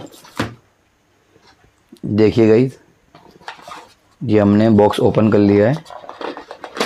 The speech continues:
ये हमारी ट्रिमर है, देखो क्या लुक दिया है ट्रिमर का।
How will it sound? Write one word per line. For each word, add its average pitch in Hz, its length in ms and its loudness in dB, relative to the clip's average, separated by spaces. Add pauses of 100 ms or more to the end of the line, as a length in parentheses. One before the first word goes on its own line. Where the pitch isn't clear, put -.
(180)
ये 101 140 0
हमारी 101 260 2
ट्रिमर 101 400 0
है, 151 60 0 (2500)
देखो 101 240 -2
क्या 104 220 -2
लुक 101 260 0
दिया 104 220 0
है 101 80 2
ट्रिमर 98 320 -2
का। 113 140 -4